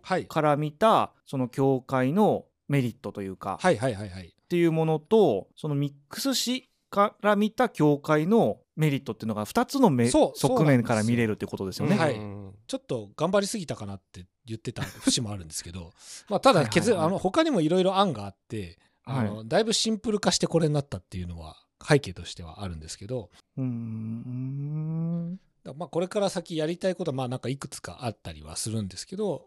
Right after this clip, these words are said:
Speaker 2: まあ、今のところはやっぱり「歌ってみた」をやりたい人が、
Speaker 1: はい。
Speaker 2: もうちょっと安心して、まあ、やれるように
Speaker 1: はいはい。
Speaker 2: なればいいなっていうところが、まあ、まず一個と、
Speaker 1: はい。
Speaker 2: あとはその、まあ、ミックス誌さん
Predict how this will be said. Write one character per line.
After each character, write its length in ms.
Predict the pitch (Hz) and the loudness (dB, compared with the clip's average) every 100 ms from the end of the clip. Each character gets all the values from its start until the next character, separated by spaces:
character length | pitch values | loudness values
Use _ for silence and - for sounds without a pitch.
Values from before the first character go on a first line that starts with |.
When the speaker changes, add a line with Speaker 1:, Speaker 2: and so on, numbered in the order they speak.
| - | -8
Speaker 2:
ま 80 | 160 | -4
あ、 20 | |
今 180 | 165 208 | 0 0
の 80 | |
と 100 | 208 233 | 0 -2
こ 100 | 214 | 0
ろ 100 | 214 | 2
は 140 | 202 | 2
や 80 | 175 | 0
っ 20 | |
ぱ 120 | 175 | 2
り 60 | 147 | 2
「歌 220 | 135 175 | 4 2
っ 40 | 175 | 0
て 140 | - | -2
み 140 | 202 208 | 0 2
た」 140 | 196 | 2
を 80 | 135 | 4
や 120 | 120 | 4
り 100 | 135 | 2
た 160 | - 202 | 4 4
い 60 | |
人 220 | 202 - 226 | 4 -2 0
が、 100 | 160 | 0
Speaker 1:
は 160 | 101 _ _ _ _ - | -2 _ _ _ _ 0
い。 20 | |
Speaker 2:
も 60 | 190 | 0
う 40 | |
ち 100 | 202 | 2
ょ 20 | |
っ 40 | 220 | 0
と 140 | 143 | 2
安 160 | 135 147 | 4 4
心 200 | - 147 | 4 0
し 120 | - | 0
て、 200 | 160 180 _ _ _ _ _ - | -4 -8 _ _ _ _ _ -8
ま 140 | 131 | -2
あ、 40 | 113 | 2
や 120 | 113 | 4
れ 80 | 131 | 4
る 60 | 131 | 6
よ 80 | 131 | 6
う 20 | |
に 60 | |
Speaker 1:
は 60 | 101 | 4
い 40 | |
は 60 | 92 | -4
い。 40 | _ _ _ _ - | _ _ _ _ 2
Speaker 2:
な 120 | 147 | 4
れ 80 | 123 | 4
ば 100 | 98 | -2
い 100 | 101 | -8
い 40 | |
な 140 | 92 135 | -4 -6
っ 20 | - | -2
て 120 | 220 | -2
い 20 | |
う 20 | |
と 100 | 240 | -2
こ 80 | 262 | 0
ろ 60 | 180 | 0
が、 240 | 117 80 _ - | 0 -6 _ -8
ま 80 | 107 | -6
あ、 20 | |
ま 120 | 98 | -6
ず 120 | 95 | -8
一 80 | 92 | -12
個 120 | - - | -12 -4
と、 360 | 254 220 - _ _ _ _ _ | 0 0 -2 _ _ _ _ _
Speaker 1:
は 200 | - 139 | -8 -4
い。 20 | 120 | -2
Speaker 2:
あ 80 | |
と 100 | 185 | -2
は 140 | 214 185 | -2 -2
そ 120 | 165 | -2
の、 100 | 156 | -2
ま 120 | 151 | -2
あ、 40 | 127 | -2
ミ 120 | 127 | -4
ッ 40 | - | -6
ク 100 | 190 | -4
ス 140 | 208 | 0
誌 120 | 185 - | 2 4
さ 200 | 156 135 | 2 0
ん 160 | 113 | -2